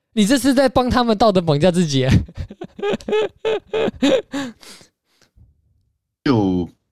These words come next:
Speaker 2: 对啦，也是蛮奇怪的。<laughs>
Speaker 1: 是这样吧，对不对？
Speaker 2: 对啊，对，对，对。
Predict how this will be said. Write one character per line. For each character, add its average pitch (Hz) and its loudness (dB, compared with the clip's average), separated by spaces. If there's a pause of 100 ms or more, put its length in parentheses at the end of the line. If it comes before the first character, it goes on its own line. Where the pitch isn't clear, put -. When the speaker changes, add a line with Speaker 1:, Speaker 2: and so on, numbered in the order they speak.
(160)
Speaker 2:
对 85 -6
啦， 80 -10 (100)
也 87 -6
是 95 0 (440)
蛮 82 -2
奇 76 -6
怪 71 -6
的。 - -14 (640)
<laughs> - -20
Speaker 1:
是 226 0
这 240 2
样 151 0
吧， 120 0
对 165 0
不 135 4
对？ 123 2 (540)
Speaker 2:
对 87 0
啊， - -6
对， - -8
对， - -12
对。 - -16